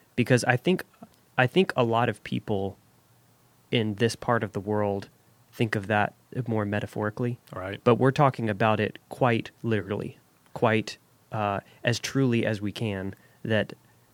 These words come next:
Speaker 1: that when Paul says that the church is the body of Christ,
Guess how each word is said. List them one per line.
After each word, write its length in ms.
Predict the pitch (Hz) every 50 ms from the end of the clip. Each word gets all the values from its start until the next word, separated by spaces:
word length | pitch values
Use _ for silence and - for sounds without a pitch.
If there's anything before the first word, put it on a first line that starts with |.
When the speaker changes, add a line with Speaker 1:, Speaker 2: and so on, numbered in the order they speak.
| _ _ -
Speaker 1:
that 300 | 120 120 113 104 - -
when 340 | 117 110 113 110 104 101 98
Paul 240 | - 131 120 117
says 400 | 113 - - 127 117 110 107 95
that 200 | 98 107 98 -
the 80 | - 101
church 360 | - - 120 110 107 - - -
is 200 | 123 117 107 101
the 80 | 98 113
body 260 | 98 107 104 101 98
of 120 | 95 - _
Christ, 520 | - 113 101 98 95 95 - - -